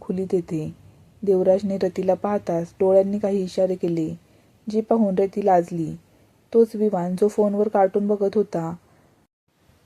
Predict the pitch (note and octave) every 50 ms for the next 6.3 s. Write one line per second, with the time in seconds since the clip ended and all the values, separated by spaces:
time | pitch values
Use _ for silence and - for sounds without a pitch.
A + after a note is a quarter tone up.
0 | _ G3 G3 G3 F#3+ F#3+ G3 G3+ G3+ G#3 G#3 G3+ G3 F#3+ F#3+ F#3+ G3+ G3 - G#3
1 | G#3 G3+ G3 G3 G#3 G3+ G#3 - G#3+ G3+ G#3 G#3 G#3 G#3 G3 F#3+ G3 F#3+ - F#3+
2 | - - G3 G3 G3 G3 - - G3 F#3+ - - F#3 F#3 F#3 F#3 F#3 F#3+ F#3 F#3
3 | F#3 F#3 F#3 F#3+ F#3 G3 F#3+ F#3+ F#3+ G3 G3 F#3 G3+ G#3+ G3+ F#3+ - F3+ F3+ F3+
4 | F3+ G3 - _ _ _ - - _ - - - A#3 A3+ A#3 A3+ G#3+ - G#3+ G3+
5 | G3 - G#3 G3+ F#3+ G#3 G3+ F#3+ - G3+ G3+ F#3 F#3 F3+ F3+ - G3 F#3+ G#3 G3+
6 | G3 G3+ G3 G3 F#3+